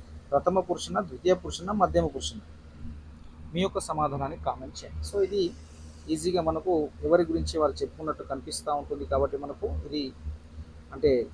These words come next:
ఎక్కడో ఉన్న వారి గురించి చెప్తున్న ప్రథమ పురుష అవుతుంది. మనకు ఆప్షన్ టూ సరైన సమాధానం అనేది మనకు అవుతుంది, ఆప్షన్ టూ అవుతుంది. ఇక్కడ ఎక్కడో ఉన్న వాని గురించి చెప్తున్నాం కాబట్టి ప్రథమ పురుష కిందకి వస్తుంది. ప్రథమ పురుష కిందకి ఎక్కువగా,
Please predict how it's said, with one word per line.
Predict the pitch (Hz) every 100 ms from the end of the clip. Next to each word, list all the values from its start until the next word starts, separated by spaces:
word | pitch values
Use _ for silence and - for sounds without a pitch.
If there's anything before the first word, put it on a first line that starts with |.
| - - -
ఎక్కడో | - 185 185
ఉన్న | 170 165
వారి | 160 151
గురించి | 147 - 143
చెప్తున్న | - 170
ప్రథమ | - 135 165
పురుష | 180 156 135 139
అవుతుంది. | 131 131 135
మనకు | 139 - 180
ఆప్షన్ | 139 135 - 131
టూ | - 160
సరైన | - 131 151 170
సమాధానం | - 131 127 117 123 123
అనేది | 123 123 170
మనకు | 131 - - - - - - - - -
అవుతుంది, | 127 131 214 254
ఆప్షన్ | 135 - 127
టూ | 123 180
అవుతుంది. | 165 117 76 71 - - - - - - - - - - - - - - - - - - - 78 - - 76 - 78 - - 78 76 - 78 - - - - - - - - - - - - - -
ఇక్కడ | 180 180 180 170 - -
ఎక్కడో | 147 - 196
ఉన్న | 190 175
వాని | 170 165
గురించి | 151 156 -
చెప్తున్నాం | 139 147 139
కాబట్టి | 131 131 127 123
ప్రథమ | - 131 143 143
పురుష | 139 131
కిందకి | 127 127 - 127
వస్తుంది. | - 180
ప్రథమ | 147 147 180
పురుష | 175 - 160
కిందకి | - 147 -
ఎక్కువగా, | 127 147 147 147